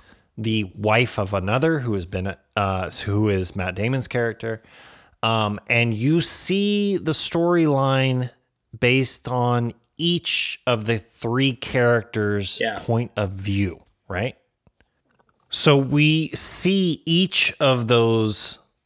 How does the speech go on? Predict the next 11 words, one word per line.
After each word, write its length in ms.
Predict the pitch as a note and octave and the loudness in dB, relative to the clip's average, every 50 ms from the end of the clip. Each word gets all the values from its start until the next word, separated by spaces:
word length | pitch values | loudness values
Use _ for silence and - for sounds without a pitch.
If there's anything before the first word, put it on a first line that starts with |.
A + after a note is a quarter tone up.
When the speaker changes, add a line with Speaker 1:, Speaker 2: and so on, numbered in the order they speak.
| - - | -4 -2
Speaker 1:
stories 840 | - - - - - E3+ F3 F3+ D#3 B2+ G#2+ F#2+ F#2+ G2 G2 - | 0 0 0 0 0 2 2 2 2 2 2 2 0 -2 -2 -4
played 540 | - _ - - - A#2+ B2 C3 C3 C3 A#2+ | -6 _ -8 -4 0 2 2 4 4 4 4
out, 460 | A2+ A2+ A2+ G2+ F2+ - - - - - _ _ _ _ - - | 4 4 4 2 0 -2 -6 -14 -18 -18 _ _ _ _ -12 -6
um, 560 | G#2+ G#2+ G#2 G#2 G2+ G2+ G2 F#2+ F#2+ F#2+ F#2+ - - _ _ _ _ _ _ _ _ _ _ _ _ _ - A#2 G#2+ - _ _ _ _ _ _ _ _ - | -2 0 0 2 2 2 0 0 -2 -4 -6 -10 -16 _ _ _ _ _ _ _ _ _ _ _ _ _ -20 -20 -20 -20 _ _ _ _ _ _ _ _ 2
but 300 | C#3 C3 C3 C3 B2+ - - | 4 6 6 4 2 0 0
it 240 | C#3+ C#3 D3+ - - | 0 0 0 0 0
is 360 | C#3 B2+ B2 A#2+ A2 - - - | 2 2 2 2 2 0 -2 -2
shot 680 | - - - - - D3 C3+ C3+ C3 C3 C3+ - - - _ _ | -2 -2 0 0 2 2 4 4 4 4 2 0 -4 -10 _ _
in 460 | - B2 A#2 A2+ A2+ A2 A2 A2 A2 - _ _ _ _ | -2 0 0 2 2 0 0 -2 -6 -8 _ _ _ _
the 440 | - A2 G#2+ G#2+ G#2+ G2+ G2+ G2+ G#2 G2+ - | -10 -6 -2 -2 -2 0 0 -2 -4 -6 -6
viewpoint 680 | - A2 A2 B2+ E3 E3 - - - A2 G#2 G2 G#2 - | -4 0 2 2 2 2 0 -2 0 0 0 0 -2 -4